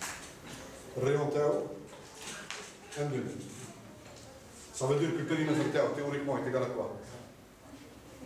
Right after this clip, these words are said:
Pi de pi un, deux R est égal à un, tout le monde fait pi. Donc, périmètre tau, là, P est égal à,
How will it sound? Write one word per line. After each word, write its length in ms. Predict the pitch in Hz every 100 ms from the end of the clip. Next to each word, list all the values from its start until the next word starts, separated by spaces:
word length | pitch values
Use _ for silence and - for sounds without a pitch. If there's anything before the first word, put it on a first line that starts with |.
| 254 - - - - - - - - - - - - - - - - - 247 - - - - - 269 - - - -
Pi 380 | - - - 139
de 80 | 170 165
pi 100 | 190 185
un, 160 | 175 139 - - - - - - - - -
deux 120 | 156
R 200 | 151 156
est 360 | 127 123 117 123
égal 180 | 123 117 110 - - - 123 - -
à 40 | 151
un, 140 | - - - - - - -
tout 60 | 180
le 60 | 175
monde 100 | - -
fait 100 | 127
pi. 160 | 143
Donc, 180 | 131 131
périmètre 500 | - 160 160 147 131
tau, 160 | 131 185 - -
là, 200 | - - - - - - - - -
P 20 | 160
est 580 | 190 - - - 143 131
égal 240 | 139 190 -
à, 260 | 135 -